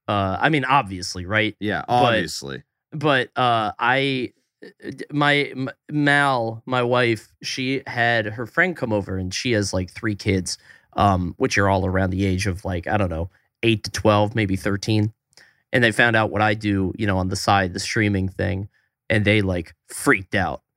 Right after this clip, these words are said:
Speaker 1: They wanted to know if I played Fortnite, uh, wanted to know if I played Among Us. This was during, like, Halloween last year.
Speaker 2: Yeah.
Speaker 1: And I, I don't know what the, I, <sighs> you know, y-, y-, no, but I don't wanna tell you what else I play because you're not gonna know
Speaker 2: You
Speaker 1: what
Speaker 2: don't
Speaker 1: it
Speaker 2: wanna
Speaker 1: is.
Speaker 2: narrow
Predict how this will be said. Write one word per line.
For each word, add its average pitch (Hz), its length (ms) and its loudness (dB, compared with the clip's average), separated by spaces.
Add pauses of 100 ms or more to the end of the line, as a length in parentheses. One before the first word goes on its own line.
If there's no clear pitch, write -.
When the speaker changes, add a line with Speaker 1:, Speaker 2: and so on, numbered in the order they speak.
(300)
Speaker 1:
They 110 80 0
wanted 113 200 4
to 113 40 0
know 110 120 4
if 104 100 -2
I 107 40 -2
played 92 220 -2
Fortnite, 117 720 2 (460)
uh, 98 280 2
wanted 107 220 2
to 107 80 0
know 104 120 2
if 98 100 -2
I 101 80 2
played 101 240 0
Among 104 300 0
Us. 104 200 0
This 120 180 -2
was 117 200 0
during, 104 260 2
like, 92 160 0
Halloween 101 560 0
last 107 320 4
year. 113 260 -2 (300)
Speaker 2:
Yeah. 87 240 -4
Speaker 1:
And 104 460 2 (160)
I, 107 220 2
I 117 140 4
don't 117 200 -2 (160)
know 120 180 0
what 107 220 -2
the, 92 260 -4 (1040)
I, 175 240 0 (120)
<sighs> 139 140 -8
you 202 160 2
know, 196 160 2
y-, 196 260 -6
y-, 214 140 -6 (280)
no, 262 640 4
but 226 280 0
I 208 120 2
don't 226 200 -2
wanna 220 160 0
tell 208 220 2
you 214 160 -2
what 196 140 2
else 196 240 0
I 233 100 2
play 226 440 0
because 185 380 -2
you're 180 120 0
not 180 160 0
gonna 180 180 -2
know 160 160 2
Speaker 2:
You - 60 2
Speaker 1:
what 139 60 4
Speaker 2:
don't 143 80 2
Speaker 1:
it - 20 2
Speaker 2:
wanna 135 120 2
Speaker 1:
is. 190 100 2
Speaker 2:
narrow 113 140 2